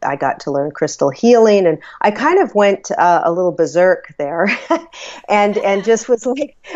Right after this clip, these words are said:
started on this, on this, um, crusade, like, to, to, uh, kind of dip my toe into every pond in town. And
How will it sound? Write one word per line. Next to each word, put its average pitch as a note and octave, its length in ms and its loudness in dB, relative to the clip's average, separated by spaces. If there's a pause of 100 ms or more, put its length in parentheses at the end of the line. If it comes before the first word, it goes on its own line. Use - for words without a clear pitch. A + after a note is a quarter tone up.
(160)
started B3 480 4
on G#3+ 220 4
this, G3 360 -2
on F#3 220 -4
this, E3+ 340 -4
um, D#3 400 -4 (580)
crusade, F#3+ 800 2
like, F#3 300 0
to, F3+ 440 0
to, F3 500 0
uh, F3 160 4 (260)
kind F#3 220 -2
of - 220 -4
dip - 220 2
my F#3+ 140 2
toe G3 340 2
into E3+ 420 0
every F3 580 0 (200)
pond F3+ 520 2
in F#3+ 260 -2
town. F3+ 560 0 (120)
And D#3+ 340 -4